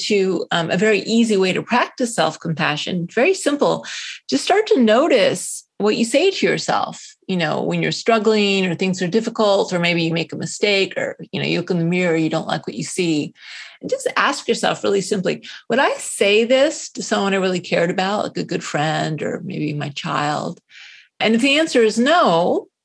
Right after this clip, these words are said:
right, you can just say, "Well, what would I say to someone I cared about?" And you can use that as the template for how to speak to yourself. Right? It's, it's actually not rocket science. We already know how to do it. We just have to give ourselves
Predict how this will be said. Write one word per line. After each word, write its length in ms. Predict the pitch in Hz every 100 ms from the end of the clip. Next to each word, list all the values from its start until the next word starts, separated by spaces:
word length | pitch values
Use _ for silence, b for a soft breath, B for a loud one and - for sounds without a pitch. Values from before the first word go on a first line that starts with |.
| -
right, 480 | 185 185 - - - -
you 80 | 208
can 180 | 214
just 140 | 208 202
say, 160 | 196
"Well, 480 | 196 202 202 190 - _ -
what 260 | 208 202
would 200 | 202 277
I 200 | 440 262
say 500 | 214 - - - -
to 140 | - 170
someone 280 | 180 160
I 100 | -
cared 280 | - - -
about?" 400 | - - - - _ B B -
And 120 | 214
you 80 | 247
can 220 | 269 254
use 280 | 277 359 381
that 220 | 262 208
as 240 | 202 185
the 100 | 208
template 560 | 202 233 285 - 180 - -
for 120 | 190
how 180 | 196 196
to 100 | 190
speak 360 | - - -
to 120 | -
yourself. 580 | - 160 - - - - _ _ _
Right? 80 | -
It's, 120 | 214
it's 160 | - 233
actually 340 | 302 - 349
not 260 | 302 285 254
rocket 460 | 220 208 269 - -
science. 440 | 208 - - -
We 120 | 202
already 400 | - 240 240 226
know 400 | 202 190 196 226
how 180 | 214 190
to 100 | 180
do 260 | 175 214 190
it. 200 | - B B -
We 80 | 214
just 160 | 285
have 160 | 294 277
to 80 | 226
give 200 | 233 196
ourselves 480 | 185 190 175 170